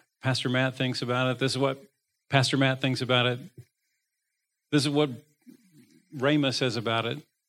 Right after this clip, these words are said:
He said, "Well, just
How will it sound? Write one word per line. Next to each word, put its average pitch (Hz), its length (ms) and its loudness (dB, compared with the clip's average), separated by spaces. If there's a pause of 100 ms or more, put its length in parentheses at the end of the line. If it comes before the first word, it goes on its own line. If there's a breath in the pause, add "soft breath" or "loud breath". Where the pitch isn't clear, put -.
(1500 loud breath)
He 180 100 6
said, 180 300 2 (380 loud breath)
"Well, 180 120 6
just 208 340 4